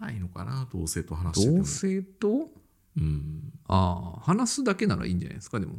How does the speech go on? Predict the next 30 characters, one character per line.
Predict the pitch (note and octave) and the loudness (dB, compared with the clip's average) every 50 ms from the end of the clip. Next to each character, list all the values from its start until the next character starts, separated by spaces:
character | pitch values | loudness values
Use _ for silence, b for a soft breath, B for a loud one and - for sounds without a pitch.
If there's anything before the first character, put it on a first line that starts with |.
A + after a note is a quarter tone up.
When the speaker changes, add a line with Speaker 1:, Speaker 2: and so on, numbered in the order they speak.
| A#2 A#2 B2 - _ _ _ _ _ _ _ | -10 -12 -14 -18 _ _ _ _ _ _ _
Speaker 1:
い | - | -2
や、 | - | -2
か | - - - D4 | -2 0 -4 -4
と | D4 - F#4+ B3 | 2 6 8 8
い | G#3+ - | 8 6
っ | |
て、 | - - - - - E2+ E2 D2+ C#2+ C2+ - - - - | 6 0 -6 0 2 4 4 4 2 0 -4 -8 -12 -4
Speaker 2:
よ | - C3+ C#3+ | 0 0 0
く、 | C#3 - A2+ G2+ F#2+ F2+ F2 - - - - - - | 2 2 2 4 4 4 2 -2 -6 -12 -12 0 6
Speaker 1:
う | |
ん。 | F#2 F2 D#2+ D2+ C#2+ C#2+ D2+ G#2+ | 6 8 8 6 4 0 0 4
Speaker 2:
ド | A#2 B2+ | 4 4
キ | A#2+ - | 4 4
ュ | B2 | 2
メ | G#2+ G2 | 2 2
ン | F#2 | 4
ト | F2 F2+ | 2 2
七 | G2 G#2+ G#2+ G#2+ G#2 | 2 4 4 2 2
十 | F#2+ G#2 G#2 | 4 2 4
二 | G2+ G2+ | 4 2
時 | G2 G#2+ | 2 0
間 | - F2+ D#2+ E2 | -2 -2 -2 -2
と | - - | -4 -6
か | - | -6
見 | E2+ F2+ | -6 -4
て | F#2 F2 | -4 -4
た | F2+ F2 | -6 -6
ら、 | E2+ D#2+ D#2 C#2+ - | -6 -6 -8 2 6
Speaker 1:
う | E2+ | 6
ん。 | D#2 C#2+ C2 | 6 6 4